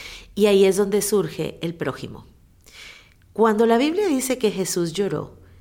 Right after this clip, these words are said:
Jesús lloró en un funeral. Jesús lloró conmovido por varias cosas en la escena. Qué, qué increíble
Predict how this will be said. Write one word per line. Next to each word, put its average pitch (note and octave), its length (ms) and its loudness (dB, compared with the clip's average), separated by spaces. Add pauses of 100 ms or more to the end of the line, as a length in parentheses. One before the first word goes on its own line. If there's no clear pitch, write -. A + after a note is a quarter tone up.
Jesús A#3 460 -6
lloró F3 640 0 (320)
en F#3+ 180 -2
un D3 140 -4
funeral. D#3 560 -8 (640)
Jesús C#4+ 520 -2
lloró G3 500 4
conmovido G3 840 0
por E3 220 2
varias A3 460 0
cosas D#3+ 420 -4
en C#3+ 160 -6
la B2+ 80 -4
escena. - 440 -8 (1120)
Qué, - 480 2
qué A#3 120 -4
increíble F#3 1160 0